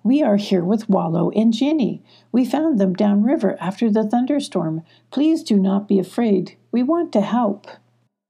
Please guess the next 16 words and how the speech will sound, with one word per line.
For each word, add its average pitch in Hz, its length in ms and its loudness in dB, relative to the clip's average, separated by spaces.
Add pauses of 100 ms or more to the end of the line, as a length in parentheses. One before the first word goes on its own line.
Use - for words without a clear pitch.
(440)
Jake 233 320 -2
returned 233 440 0
to 220 80 0
the 196 140 4
ridge, 160 440 -4
carrying 214 420 0
Wallow 175 340 0
puppy 196 380 -2
style 175 420 -2
because 226 480 -2
he - 240 -4
refused 254 600 -2
to 226 100 0
hang 226 300 0
himself 196 500 0
properly, 180 680 -4